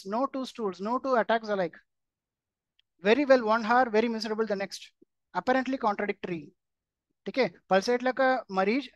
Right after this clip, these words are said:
कौन सा टाइम में कैसा दिया, मतलब बिहेव करता है पता नहीं चलता है,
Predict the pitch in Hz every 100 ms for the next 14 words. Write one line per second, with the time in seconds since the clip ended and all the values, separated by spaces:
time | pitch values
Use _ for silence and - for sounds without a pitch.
0 | _ _ _ _ _ _ - 226 240 247
1 | 240 240 247 214 220 240 220 196 190 185
2 | 190 196 190 202 208 185 208 185 185 185
3 | 175 151 160